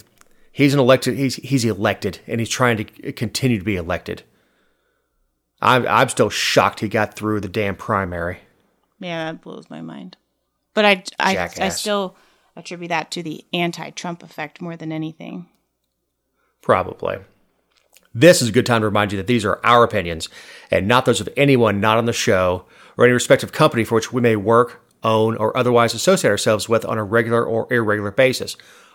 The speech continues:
Speaker 1: Also, you can find relevant stories and other episodes over at the georgia virtue dot com. Jessica, who's the mule of the week?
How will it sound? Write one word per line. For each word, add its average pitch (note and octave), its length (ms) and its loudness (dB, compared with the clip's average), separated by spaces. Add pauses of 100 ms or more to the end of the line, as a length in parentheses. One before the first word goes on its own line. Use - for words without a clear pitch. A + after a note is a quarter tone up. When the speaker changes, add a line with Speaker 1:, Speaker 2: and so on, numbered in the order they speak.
Speaker 1:
Also, C3 280 6
you A2+ 120 2
can A2 100 -2
find G#2+ 460 0 (220)
relevant C#3 320 6
stories A#2+ 380 4
and G#2 120 -4
other C3+ 260 4
episodes A#2+ 440 0
over A#2 180 0
at F2+ 60 -10
the F2+ 60 -12
georgia A#2+ 360 2
virtue G#2+ 440 -2
dot F2 420 -2
com. F#2+ 480 -2 (1400)
Jessica, F3 400 6
who's D#3 240 6
the C3+ 40 4
mule B2+ 220 6
of A2+ 40 2
the A2 60 2
week? G2 380 -2